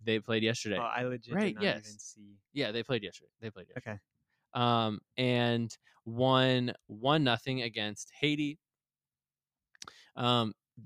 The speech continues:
Speaker 1: we're clearly the better team. Um, had, like,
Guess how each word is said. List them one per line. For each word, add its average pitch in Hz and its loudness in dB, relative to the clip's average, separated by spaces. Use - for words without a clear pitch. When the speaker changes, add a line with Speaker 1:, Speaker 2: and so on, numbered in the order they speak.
Speaker 1:
we're 127 0
clearly 135 2
the 123 2
better 113 2
team. 107 -6
Um, 101 -6
had, 113 -6
like, 113 -2